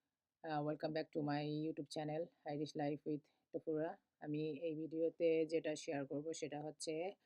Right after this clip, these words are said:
আয়ারল্যান্ডে আপনারা মেডিকেল কার্ড কিভাবে অ্যাপ্লাই করবেন। আহ, যেহেতু অনেকে স্ট্রাগল করতেছে এবং অ্যাপ্লিকেশন কোথা থেকে নিতে হবে এবং কিভাবে ডাউনলোড করতে হবে। আহ, so চলুন,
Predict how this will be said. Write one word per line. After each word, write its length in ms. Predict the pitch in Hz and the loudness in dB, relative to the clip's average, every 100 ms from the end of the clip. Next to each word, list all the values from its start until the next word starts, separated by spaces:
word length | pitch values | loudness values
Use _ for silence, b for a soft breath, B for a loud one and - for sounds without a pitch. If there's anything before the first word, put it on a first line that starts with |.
| b b | b b
আয়ারল্যান্ডে 440 | 151 151 151 151 160 | -2 0 0 0 0
আপনারা 380 | 143 156 165 | 0 -2 -2
মেডিকেল 400 | 165 156 156 160 | -2 -2 -2 -4
কার্ড 220 | 143 160 - | -2 -4 -2
কিভাবে 240 | 165 156 | 0 0
অ্যাপ্লাই 320 | 151 135 147 135 | 0 0 -2 -2
করবেন। 400 | 131 127 127 135 _ _ _ _ _ _ _ - | -2 -2 -4 -10 _ _ _ _ _ _ _ -4
আহ, 460 | 147 147 143 143 | -2 0 0 0
যেহেতু 260 | 139 151 165 | 0 0 2
অনেকে 360 | 156 151 160 151 | 2 2 0 0
স্ট্রাগল 300 | 156 151 156 | -2 -2 -2
করতেছে 400 | 151 165 - 170 | -4 -4 0 0
এবং 540 | 208 208 156 143 143 | 2 0 2 2 2
অ্যাপ্লিকেশন 640 | 143 147 143 151 165 160 | -2 -4 -6 -6 -4 -6
কোথা 240 | 147 156 151 | -6 -6 -4
থেকে 220 | 156 160 | -4 -4
নিতে 220 | 151 151 | -4 -4
হবে 240 | 156 156 | -2 0
এবং 200 | 160 160 156 | 0 0 -4
কিভাবে 320 | 160 156 151 | -4 -2 -2
ডাউনলোড 360 | 147 139 156 - | 0 0 -2 -4
করতে 260 | 170 170 | -4 -2
হবে। 140 | 170 233 254 _ _ - | -2 -2 -6 _ _ -6
আহ, 260 | 135 131 | -2 0
so 580 | 131 - 143 143 139 143 135 | -2 -2 0 2 2 0 0
চলুন, 400 | 175 165 202 | 0 2 0